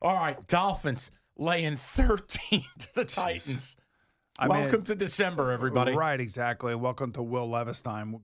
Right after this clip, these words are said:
Speaker 2: who can't, you know, ever since his four touchdown game, really hasn't done much.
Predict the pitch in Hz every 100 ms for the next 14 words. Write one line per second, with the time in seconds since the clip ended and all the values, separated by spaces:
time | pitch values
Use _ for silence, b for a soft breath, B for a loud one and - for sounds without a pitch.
0 | - 123 127 127 120 113 - 131 107 104
1 | - 139 127 117 127 113 113 - 123 113
2 | 123 - 120 113 117 127 117 113 127 120
3 | 101 104 107 131 110 87 -